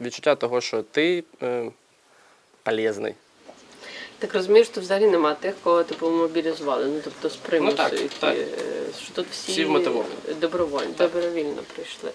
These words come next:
Speaker 2: І це змінює зовсім.
Speaker 1: Е, тепло колективу таке. Ну, ми як цемент. Ніхто ні, навіть не думає ні про відступ, ні, ми відступаємо тільки вперед.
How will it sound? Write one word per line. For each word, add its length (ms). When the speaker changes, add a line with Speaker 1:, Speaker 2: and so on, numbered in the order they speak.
Speaker 2:
І 80
це 260
змінює 420
зовсім. 400
Speaker 1:
Е, 260
тепло 360
колективу 460
таке. 260
Ну, 200
ми 140
як 140
цемент. 380
Ніхто 360
ні, 420
навіть 400
не 80
думає 300
ні 100
про 200
відступ, 500
ні, 300
ми 120
відступаємо 420
тільки 200
вперед. 280